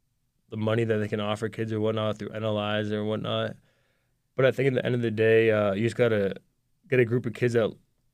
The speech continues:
love the sport. And if you have a group of kids that do love the sport, I mean, anything can happen if they're willing to put the work in. And people are gonna leave, obviously. That's just the nature of college basketball right now. I don't know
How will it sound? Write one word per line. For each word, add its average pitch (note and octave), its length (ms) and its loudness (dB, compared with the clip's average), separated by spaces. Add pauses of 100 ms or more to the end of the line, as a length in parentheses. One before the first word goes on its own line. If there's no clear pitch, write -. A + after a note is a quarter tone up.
(300)
love A#2 220 4
the A2+ 100 -2
sport. A2+ 480 2
And A2+ 220 -2
if G#2 140 -6
you A2 60 -4
have A2+ 100 -2
a A2+ 40 -4
group A2 220 -8
of G2 80 -14
kids A2+ 180 -10
that G2+ 160 -6
do A2+ 140 0
love A#2 160 4
the A#2+ 100 -4
sport, B2 320 2
I - 20 0
mean, A2+ 120 -2
anything A2 280 -2
can G#2 120 -4
happen G#2 640 -4
if - 80 -20
they're A2 100 -4
willing A2 180 -2
to G#2 80 -2
put G#2+ 180 -10
the G#2+ 80 -6
work G#2+ 320 0
in. G#2+ 380 -4 (320)
And A#2 100 -12
people C#3 240 0
are B2+ 60 4
gonna A2+ 180 0
leave, G#2+ 240 0
obviously. A2 340 -2
That's G#2 120 -2
just A#2+ 160 -6
the G#2+ 80 -8
nature G#2+ 400 -4
of F#2+ 80 -8
college G#2+ 340 -4
basketball G#2+ 500 -6
right A2 140 -2
now. A#2 420 -2
I A2+ 120 -8
don't A2+ 140 -2
know G#2+ 440 0